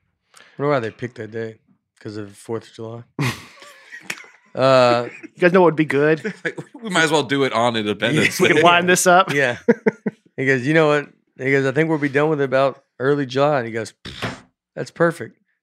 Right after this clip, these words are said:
Speaker 1: Fourth of July, right then.
Speaker 2: I've got an idea.
Speaker 1: We're doing fireworks anyway, so might as well just do the whole thing."
Speaker 3: <laughs> Might as well have a reason.
Speaker 1: Huh?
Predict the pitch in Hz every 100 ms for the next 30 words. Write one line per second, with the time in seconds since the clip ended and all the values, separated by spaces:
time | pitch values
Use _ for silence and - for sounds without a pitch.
0 | _ - 135 117 127 127 113 - _ 127
1 | 120 110 120 110 - 127 127 127 123 123
2 | 120 120 117 117 - 123 123 117 110 127
3 | 123 117 117 120 117 110 113 107 117 113
4 | 117 117 123 117 _ - 226 226 175 156
5 | 156 151 170 202 175 160 - - 123 156
6 | 170